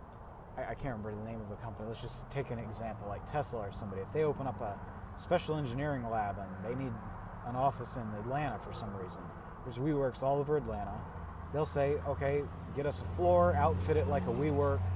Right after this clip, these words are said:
get it set up," and then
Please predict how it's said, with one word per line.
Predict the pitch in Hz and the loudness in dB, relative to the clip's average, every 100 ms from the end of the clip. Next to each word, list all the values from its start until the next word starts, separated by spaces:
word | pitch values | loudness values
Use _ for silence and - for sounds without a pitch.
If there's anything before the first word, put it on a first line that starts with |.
| - - - - - | 2 2 0 0 4
get | 151 | 4
it | 139 - | 4 2
set | 151 139 | 6 8
up," | 147 139 - - - - - - - - - - | 8 6 2 -4 -4 -4 -4 -4 -6 -4 -2 0
and | 139 | 2
then | 139 131 127 123 | 2 2 0 -4